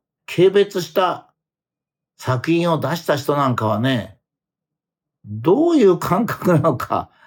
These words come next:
<laughs> どっから巨大なお金をもらってるのか、それともよっぽどひねくれた性格なのかと思いますね。だって、これだけの戦争をね、全部これ防衛戦争ですよ。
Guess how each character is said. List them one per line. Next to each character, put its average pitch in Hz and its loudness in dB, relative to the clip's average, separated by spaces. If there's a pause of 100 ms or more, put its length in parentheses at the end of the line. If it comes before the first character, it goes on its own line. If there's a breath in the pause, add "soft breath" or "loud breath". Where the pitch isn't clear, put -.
(340 soft breath)
<laughs> - -16
ど 190 2
っ 196 -6
か 196 2
ら 156 2
巨 147 2
大 185 2
な 185 2
お 170 -2
金 190 2
を 185 2
も 156 0
ら 170 0
っ 170 -8
て 226 -2
る 202 0
の 160 0
か、 98 -4
そ 120 -4
れ 156 -8
と 175 -4
も 151 -4
よ 175 0
っ - -20 (100)
ぽ 294 -2
ど 302 2
ひ 190 0
ね 208 0
く 202 -2
れ 214 4
た 165 0
性 156 2
格 147 -2
な 151 0
の 131 -4
か 117 0
と 110 -4
思 127 0
い 147 -4
ま 151 0
す 123 -8
ね。 208 0 (600)
だ 139 0
っ - -10
て、 135 0 (160)
こ - -2
れ 196 0
だ 220 -2
け 220 -2
の 214 0
戦 165 0
争 165 2
を 156 2
ね、 208 0
全 196 0
部 226 -2
こ 160 0
れ 151 2
防 160 2
衛 175 2
戦 180 -2
争 147 0
で 110 -4
す - -8
よ。 80 -8